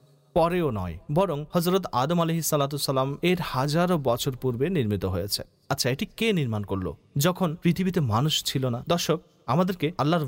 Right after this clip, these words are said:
ওলিদের কথা মানতে হবে। এর নির্মাণ মানুষেরা করেনি, বরং জিনেরা করেছে।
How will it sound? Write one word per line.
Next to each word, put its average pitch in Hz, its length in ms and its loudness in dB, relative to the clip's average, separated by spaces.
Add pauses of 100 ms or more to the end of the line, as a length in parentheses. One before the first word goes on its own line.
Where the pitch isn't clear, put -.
ওলিদের 143 440 2
কথা 143 360 -2 (280)
মানতে 104 280 0
হবে। 92 220 -4 (280)
এর 180 140 2
নির্মাণ 143 500 2 (140)
মানুষেরা 117 440 0
করেনি, 98 320 -2
বরং 123 320 2 (280)
জিনেরা 147 400 4
করেছে। 98 440 -4